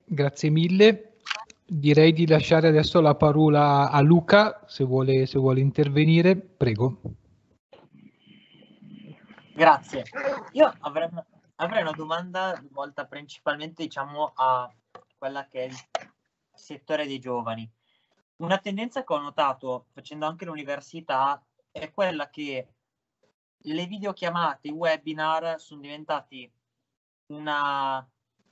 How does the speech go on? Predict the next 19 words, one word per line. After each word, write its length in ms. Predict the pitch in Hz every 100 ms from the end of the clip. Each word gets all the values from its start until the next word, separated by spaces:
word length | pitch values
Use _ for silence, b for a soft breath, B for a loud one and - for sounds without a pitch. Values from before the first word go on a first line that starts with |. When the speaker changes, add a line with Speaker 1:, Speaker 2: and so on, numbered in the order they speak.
| _ -
Speaker 2:
un 140 | 165
elemento 680 | 175 185 180 165 160 - 170
abbastanza 880 | 156 147 - 151 147 - 151 147 139
pervasivo, 720 | - 151 147 151 135 151 135
no, 160 | 139
della 240 | 147 135 131
quotidianità 580 | 139 139 143 139 131 143
dei 140 | 139
ragazzi, 480 | 135 127 117 - 127
sia 160 | -
dal 160 | 143 135
punto 200 | 143 139
di 80 | 147
vista 200 | 147 131
delle 220 | 135 139
lezioni 360 | 139 - 151 151
normali, 480 | 165 147 143 143
sia 180 | 127 139
proprio 500 | 139 135 - 139 127